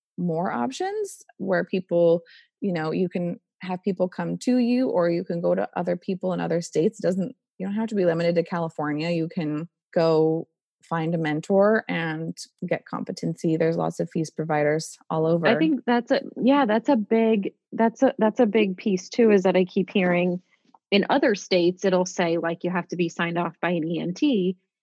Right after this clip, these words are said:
Speaker 2: but it doesn't say that it has to be the E N, it doesn't say that it has to be E N T in
Speaker 1: Yeah.
Speaker 2: your state.
Speaker 1: Uh, well, I think it
Speaker 2: Right?
Speaker 1: just says, I can look to make sure, but I'm pretty,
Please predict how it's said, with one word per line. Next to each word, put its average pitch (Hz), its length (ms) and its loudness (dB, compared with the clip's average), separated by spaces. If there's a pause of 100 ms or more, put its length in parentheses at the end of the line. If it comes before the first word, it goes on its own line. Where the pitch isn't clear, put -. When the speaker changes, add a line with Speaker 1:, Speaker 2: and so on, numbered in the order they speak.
(180)
Speaker 2:
but 214 100 4
it 190 80 6
doesn't 202 400 2
say 214 180 2
that 190 140 2
it - 80 -2
has 185 320 -2
to 185 100 -2
be 180 200 4
the 156 200 0
E 180 180 4
N, 170 220 -2 (120)
it 185 80 -4
doesn't 214 360 0
say 208 160 2
that 185 120 4
it - 20 -2
has 185 180 0
to 185 80 -2
be 185 280 4
E 185 40 4
N 165 140 -2
T 165 260 0
in 180 160 2
Speaker 1:
Yeah. 196 120 2
Speaker 2:
your 170 140 0
state. - 420 -2 (280)
Speaker 1:
Uh, 240 60 0
well, 262 160 2
I 285 80 0
think 302 180 -4
it 403 60 2
Speaker 2:
Right? 247 80 -2
Speaker 1:
just - 220 -4
says, 226 340 2 (600)
I 214 140 -4
can 196 420 -4
look 240 180 -6
to - 120 -10
make 180 180 -6
sure, 165 240 2
but 180 160 0
I'm 202 180 0
pretty, 254 200 2